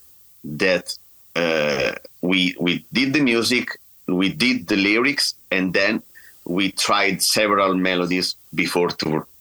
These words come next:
to find the correct one to express really. Uh,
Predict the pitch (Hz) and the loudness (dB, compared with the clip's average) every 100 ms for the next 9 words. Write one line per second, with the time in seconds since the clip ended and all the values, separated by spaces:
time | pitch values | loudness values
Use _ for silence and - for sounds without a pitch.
0 | - 78 92 80 82 78 - 80 76 - | -6 -4 0 0 0 0 0 0 0 0
1 | 80 78 78 80 73 - - - 82 78 | 0 0 0 0 -2 0 -2 0 0 0
2 | 85 87 85 87 82 - - - _ - | 0 2 2 0 -2 -14 -20 -20 _ -4
3 | 92 | -2